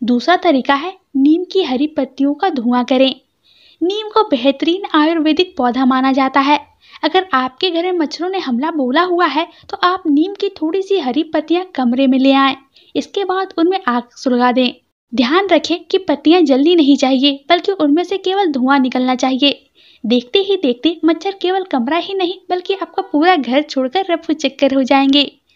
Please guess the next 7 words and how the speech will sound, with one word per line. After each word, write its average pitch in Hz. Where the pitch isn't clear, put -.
आपको 294
मच्छर 294
ना 262
काटे, 302
इसके 330
लिए 381
आप 392